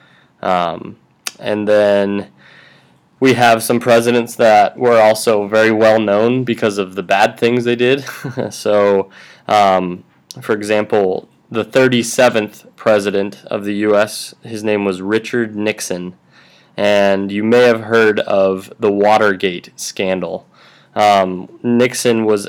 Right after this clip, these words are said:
eventually impeached because he was involved with this scandal with, um, uh, yeah, with Watergate and whatever happened there.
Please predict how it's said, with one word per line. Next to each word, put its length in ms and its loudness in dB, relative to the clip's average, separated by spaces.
eventually 800 -2
impeached 760 -6
because 640 0
he 480 -4
was 240 -4
involved 460 0
with 160 -6
this 160 -4
scandal 580 -2
with, 400 -10
um, 640 -4
uh, 380 -2
yeah, 180 -4
with 200 -14
Watergate 640 -4
and 400 -8
whatever 360 -4
happened 400 -8
there. 240 -8